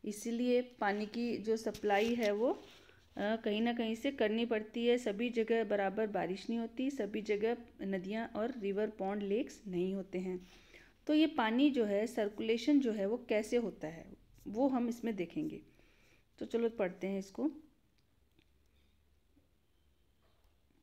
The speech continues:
Do you know that about two third of the earth is covered with water? Most of this water is in ocean and seas। ये हमने अभी भी देखा।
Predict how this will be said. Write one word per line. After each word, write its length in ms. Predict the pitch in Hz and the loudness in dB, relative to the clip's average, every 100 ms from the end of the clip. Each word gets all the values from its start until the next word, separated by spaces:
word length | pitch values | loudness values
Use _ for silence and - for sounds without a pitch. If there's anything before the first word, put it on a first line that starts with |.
| _ _ - _ - 202 196 - _ _ _ _ _ - | _ _ -20 _ -12 -12 -12 -20 _ _ _ _ _ -6
Do 80 | 214 | 0
you 240 | 254 302 | 4 8
know 360 | 330 240 220 247 247 | 8 6 4 -2 0
that 360 | 226 226 240 | 2 4 2
about 300 | - 214 233 254 - | 0 2 2 2 -2
two 120 | 285 359 - | 0 0 0
third 300 | 240 240 254 - - _ _ _ 226 | 2 2 0 -10 -20 _ _ _ 0
of 200 | 233 208 | 0 2
the 160 | 247 - | 0 2
earth 440 | 233 254 262 - 233 | 2 2 -2 -4 -2
is 220 | 233 233 | -2 2
covered 360 | 226 226 214 | 2 4 2
with 140 | 233 233 | 0 -2
water? 380 | 190 185 185 180 - _ _ _ _ _ - | -4 -4 -4 -6 -8 _ _ _ _ _ 0
Most 240 | 233 294 | 4 6
of 120 | 302 285 | 6 4
this 220 | 269 269 | 2 2
water 340 | 220 214 233 | 2 4 4
is 180 | 233 233 | 4 2
in 120 | 269 | 2
ocean 400 | - 202 208 226 | 2 -2 -2 -2
and 200 | 233 233 | 0 0
seas। 440 | 247 - 175 175 190 | -2 -4 -6 -6 -6
ये 140 | 196 | -4
हमने 240 | 202 202 208 | -4 -4 -4
अभी 160 | 208 | -2
भी 120 | 208 | -2
देखा। 380 | 196 196 202 202 | 0 -2 -2 -10